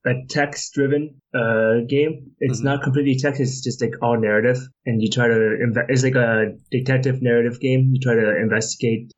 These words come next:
Speaker 1: uh, a murder, and you try to do things, and you level up,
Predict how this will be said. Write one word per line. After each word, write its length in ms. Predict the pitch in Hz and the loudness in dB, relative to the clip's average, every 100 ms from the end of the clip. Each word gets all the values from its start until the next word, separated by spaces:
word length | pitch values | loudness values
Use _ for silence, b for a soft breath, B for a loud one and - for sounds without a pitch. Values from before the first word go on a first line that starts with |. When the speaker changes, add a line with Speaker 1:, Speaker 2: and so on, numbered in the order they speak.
| - | -4
Speaker 1:
uh, 480 | 107 101 101 98 98 - _ - | 0 2 2 2 0 -4 _ -4
a 60 | 113 | 0
murder, 520 | 113 113 113 113 - _ - | 2 4 2 0 -4 _ -6
and 260 | 104 104 | -2 2
you 120 | 104 101 | 0 0
try 200 | 123 110 | 0 0
to 80 | |
do 200 | 104 113 | 0 -2
things, 300 | 113 113 110 | 0 0 0
and 140 | 113 104 | 0 0
you 80 | 107 | 2
level 340 | 117 113 113 117 | 2 0 0 0
up, 240 | 113 | -2